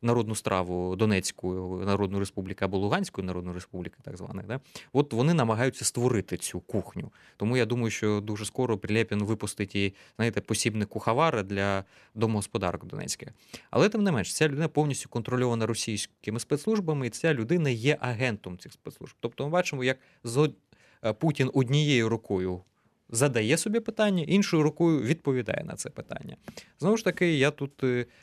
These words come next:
я багато разів говорив, що я не погоджуюсь з багатьма експертами і моїми колегами, які говорять, що Путін може під змагання активізувати свою ак-,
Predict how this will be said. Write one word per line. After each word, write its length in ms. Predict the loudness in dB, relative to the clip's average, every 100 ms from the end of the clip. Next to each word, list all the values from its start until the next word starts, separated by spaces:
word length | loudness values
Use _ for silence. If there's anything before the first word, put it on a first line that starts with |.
| _
я 220 | 0 0
багато 300 | 2 0 -2
разів 320 | -2 -2 -2 -4
говорив, 340 | -4 -4 -4
що 160 | -2 -2
я 60 |
не 80 | -2
погоджуюсь 720 | 0 2 0 0 -6 -6 -6 -8
з 340 | -4 -2 -2 -4 _ _ _ -6
багатьма 520 | 0 0 0 0 0
експертами 560 | -4 -10 -2 0 0 -2
і 40 |
моїми 240 | 0 0 -2
колегами, 440 | 0 0 0 -2
які 200 | -4 -4
говорять, 480 | -4 -2 -2 -2 -2
що 220 | -6 -6
Путін 340 | -4 -6 -4 -4
може 340 | -2 0 -2 -6
під 380 | -2 -2 -2 -18 _ _ _ _ -10
змагання 720 | -4 -2 0 -2 -4 -10 -12 _ _ _
активізувати 760 | -8 -4 -2 0 2 0 0
свою 360 | -6 -4 -4 -2
ак-, 180 | -2